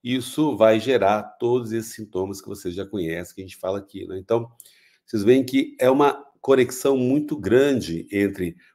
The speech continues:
o fator estressor interno ou externo e essa alteração bioquímica no corpo. Então, a exposição ao estresse, ela vai aumentar de maneira dependente no tempo e vai, o nível de cortisol,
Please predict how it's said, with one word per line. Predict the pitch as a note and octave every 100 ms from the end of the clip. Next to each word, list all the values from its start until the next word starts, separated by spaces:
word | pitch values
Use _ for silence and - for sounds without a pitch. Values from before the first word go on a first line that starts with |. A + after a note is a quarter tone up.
| _
o |
fator | - G#2+ F#2 - F3+
estressor | F3+ E3+ A#2 G2 - G2 E2+ - -
interno | C#3+ C#3+ - G2+ F#2+ F2 F2+
ou | F#2+ E2+
externo | - - F2 G#2+ C3 - _ - _ -
e | C#3
essa | A#2+ A#2+
alteração | B2+ B2 C#3 C3 A2 - G#2 A#2 - _ _ _ _
bioquímica | E2+ B2+ - - D#3+ D3+ -
no | E2
corpo. | - - - _ _ F#2+ _ _ _ _
Então, | -
a | B2
exposição | B2 - B2+ G#2 -
ao | E3+
estresse, | A#2+ - G2 C3 C3 - - _ _ _
ela | G2+ G#2+
vai | C3
aumentar | C#3+ C3+ A2+ G#2+ A2+
de | A2+
maneira | B2+ A2+ A2 A#2+ C3+ -
dependente | F2+ B2+ C3+ G#2+ A2 D3 D3
no | G2
tempo | F2+ F2+ F2 G2 A#2 C3+ F3 _ _ _ _
e | E3
vai, | C3 C3+ C#3
o | C3
nível | B2 B2+ A#2+
de |
cortisol, | - A#2+ A2+ F2+ F#2+ G2 A#2+